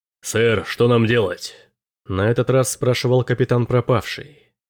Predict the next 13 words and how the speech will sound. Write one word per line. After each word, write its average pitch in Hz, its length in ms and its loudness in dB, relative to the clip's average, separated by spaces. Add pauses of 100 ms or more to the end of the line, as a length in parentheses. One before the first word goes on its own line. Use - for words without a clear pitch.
(120)
Он 107 180 0
весь 127 240 2
был 123 200 2
заляпан 117 460 0
кровью, 98 600 0
и 110 80 -6
его 123 240 2
глаза 131 320 2
лихорадочно 127 680 0
блестели 107 540 0
в 92 60 -4
вечернем 107 560 0
солнце. 85 560 -8